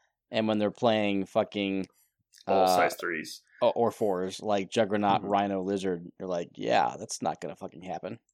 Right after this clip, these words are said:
Speaker 2: Mm-hmm.
Speaker 1: So that was interesting. Just h-, kinda how did the meta shift, like, overnight, right?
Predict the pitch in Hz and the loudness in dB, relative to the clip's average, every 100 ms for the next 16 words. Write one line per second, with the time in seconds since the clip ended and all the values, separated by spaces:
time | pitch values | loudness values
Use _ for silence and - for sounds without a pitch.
0 | _ _ - 101 92 80 - - 90 87 | _ _ -12 -10 -10 -14 -16 -4 0 0
1 | 85 85 _ - 113 107 98 - - _ | -2 -8 _ 0 2 2 0 -4 -16 _
2 | _ _ - 123 110 101 101 87 98 _ | _ _ -4 -2 -2 -6 -4 -4 -8 _
3 | _ _ _ 139 139 160 147 139 151 143 | _ _ _ 2 4 4 6 8 8 8
4 | 143 139 135 120 139 120 117 110 107 104 | 8 8 8 8 4 6 4 4 4 2
5 | 90 80 101 | 2 2 0